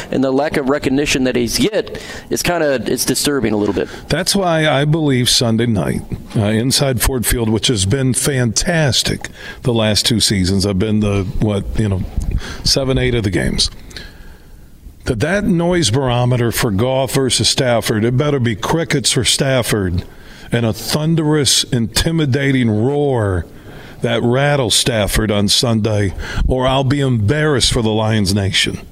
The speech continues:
Speaker 1: Absolutely. It should be extremely loud and appreciative to Jared Goff and the, when this team takes the field, and it should be booing and screaming when Stafford gets there. They should do a
Speaker 2: Booing.
Speaker 1: highlight vi-, they should do a highlight reel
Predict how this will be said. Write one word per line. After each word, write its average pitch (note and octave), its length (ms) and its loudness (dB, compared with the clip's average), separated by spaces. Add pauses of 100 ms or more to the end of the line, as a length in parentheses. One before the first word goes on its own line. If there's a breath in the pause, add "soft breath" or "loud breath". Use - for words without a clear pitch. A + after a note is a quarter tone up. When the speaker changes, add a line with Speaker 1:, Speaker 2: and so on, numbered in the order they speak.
(640 loud breath)
Speaker 1:
Absolutely. A2 760 2
It G#2+ 40 2
should C3+ 200 2
be B2 120 2
extremely G#3+ 880 0
loud C3+ 360 2
and C3 100 0
appreciative C3 640 0
to B2 80 -4
Jared C3 380 0
Goff B2+ 320 0
and A#2+ 140 2
the, B2 100 2
when B2+ 220 0
this B2 160 2
team C3 260 2
takes - 320 0
the B2+ 100 -2
field, A#2+ 460 0 (320 loud breath)
and C#3 100 0
it D3+ 120 -2
should D3 260 0
be C#3 140 0
booing F#3 600 0
and C3 240 0
screaming D#3+ 680 2
when B2+ 100 0
Stafford B2 480 -2
gets A#2+ 240 0
there. G2+ 320 0 (340 loud breath)
They - 100 -2
should E3+ 160 0
do E3 80 2
a - 40 2
Speaker 2:
Booing. F3 140 -4
Speaker 1:
highlight G#3+ 480 0
vi-, C#3+ 340 -2
they F#3+ 200 -2
should A3+ 160 0
do G3 120 2
a C#3 80 0
highlight E3+ 420 0
reel C#3+ 540 2